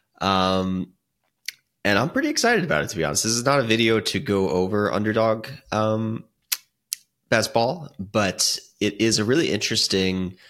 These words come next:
uh, way to approach golf. I think it's a really good complement to just kinda grinding golf on a week-to-week basis. You kinda just pick your guys,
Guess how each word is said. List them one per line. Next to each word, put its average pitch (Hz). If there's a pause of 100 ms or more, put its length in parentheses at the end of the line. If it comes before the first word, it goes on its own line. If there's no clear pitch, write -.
(420)
uh, 90
way 104
to 101
approach 90
golf. 90
I 98
think 92
it's 101
a 95
really 92
good 92
complement 95
to 90 (360)
just 101
kinda 90
grinding 87
golf 85
on 90
a -
week-to-week 87
basis. 104
You 90
kinda 85
just -
pick -
your 87
guys, 95